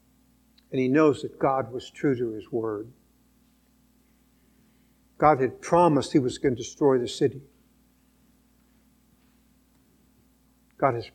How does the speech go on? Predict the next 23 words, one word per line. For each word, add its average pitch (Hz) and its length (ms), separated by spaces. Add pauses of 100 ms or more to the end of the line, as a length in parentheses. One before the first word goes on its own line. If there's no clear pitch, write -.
promised 143 720
to - 80
fire 139 480
this 113 240
earth 113 500 (840)
and 117 240
all 151 260
of 123 120
the 131 100
idolaters 127 800
who 135 280 (680)
keep - 260
their 127 200
hearts 135 320
for - 140
themselves, 117 840 (540)
who - 80
pervert 143 360
His 120 220
word 147 320
and 135 140
His 123 180
institutions, 117 960